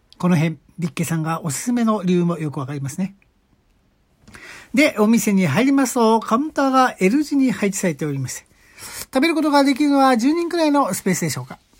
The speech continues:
お客さんは三人ほどの先客。ですんで、えー、隅っこの方にですね、えー、ヘルメットとタンクバッグを置いて、いよいよ注文です。ここはしゃ-、食券式ではないんですね。駅前とかこういう大きなお店ですと、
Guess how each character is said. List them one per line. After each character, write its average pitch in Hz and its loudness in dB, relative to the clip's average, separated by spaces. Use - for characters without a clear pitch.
お 170 -4
客 180 0
さ 175 -2
ん 170 0
は 180 0
三 247 -2
人 294 -2
ほ 240 -6
ど 233 0
の 220 0
先 143 -8
客。 - -18
で 311 2
す 302 -2
ん 311 2
で、 285 6
え - 6
ー、 - 2
隅 359 -2
っ - -12
こ 349 0
の 302 2
方 285 2
に 240 0
で 208 2
す - -4
ね、 185 2
え 180 -2
ー、 - 0
ヘ 160 -4
ル 214 2
メ 220 4
ッ - 0
ト 185 -8
と 185 -6
タ 208 -4
ン 285 -2
ク 302 -6
バ 277 2
ッ 277 -16
グ 254 2
を 247 2
置 202 -2
い 190 0
て、 220 0
い 185 0
よ 165 2
い 147 -2
よ 135 -6
注 135 -10
文 110 -12
で - -18
す。 - -12
こ 285 -4
こ 339 2
は 339 8
し 269 0
ゃ-、 294 -2
食 302 0
券 370 2
式 311 -2
で 302 2
は 277 4
な 269 4
い 247 2
ん - 2
で 165 0
す 196 -4
ね。 262 0
駅 220 -4
前 339 2
と 247 -2
か 214 0
こ 220 2
う 220 4
い 214 2
う 202 2
大 214 2
き 226 -6
な 208 -2
お 180 -2
店 180 -2
で 160 -2
す 139 -8
と、 156 -8